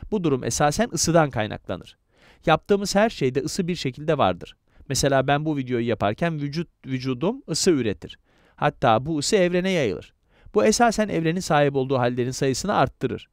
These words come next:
Mesela burada dijital kalemimle bir şeyler çizerken de evrene ısı yayıyorum. Bilgisayarlarım çalışırken evrene ısı yayıyor. Siz bu videoyu izlerken de evrene ısı yayıyorsunuz. Bilgisayarlarınızda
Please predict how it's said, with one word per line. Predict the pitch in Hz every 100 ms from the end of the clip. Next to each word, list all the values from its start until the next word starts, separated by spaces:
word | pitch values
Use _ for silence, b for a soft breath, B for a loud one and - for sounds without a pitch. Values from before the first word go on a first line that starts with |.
| _ b b -
Mesela | 175 202 185 190
burada | 202 196
dijital | 156 143 180 180
kalemimle | 147 131 123 156 156
bir |
şeyler | 135 143 143 143
çizerken | - 143 139 160 156 135
de | -
evrene | 113 117 110 -
ısı | 113 - 113
yayıyorum. | 98 98 90 - - _ b b b b 123
Bilgisayarlarım | 123 135 131 131 143 160
çalışırken | - 135 120 - 139
evrene | 135 127 160
ısı | 156 -
yayıyor. | 175 113 87 - _ _ b b
Siz | - 196
bu | 214
videoyu | 208 185 190
izlerken | 175 185 196 226 226
de | 196
evrene | 156 135 120
ısı | - 120
yayıyorsunuz. | 101 92 - 95 - - _ _ _ _ -
Bilgisayarlarınızda | 156 147 - 156 147 143 127 120 107 92 87 98